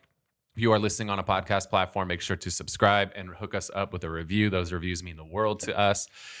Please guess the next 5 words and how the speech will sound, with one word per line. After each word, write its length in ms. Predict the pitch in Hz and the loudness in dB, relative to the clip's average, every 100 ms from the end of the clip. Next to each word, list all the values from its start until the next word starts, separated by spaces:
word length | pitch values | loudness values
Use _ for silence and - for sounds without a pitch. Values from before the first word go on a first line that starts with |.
| - - _ _ _ - | -20 -20 _ _ _ -4
And 1120 | 104 107 110 110 107 107 107 107 107 110 110 - | -2 0 0 0 0 0 0 0 -2 -2 -4 -2
yeah, 160 | 240 190 - | -4 -4 -4
before 360 | 120 147 151 | 0 6 6
we 160 | 143 131 | 6 4
wrap, 400 | 117 123 123 - | 6 6 6 2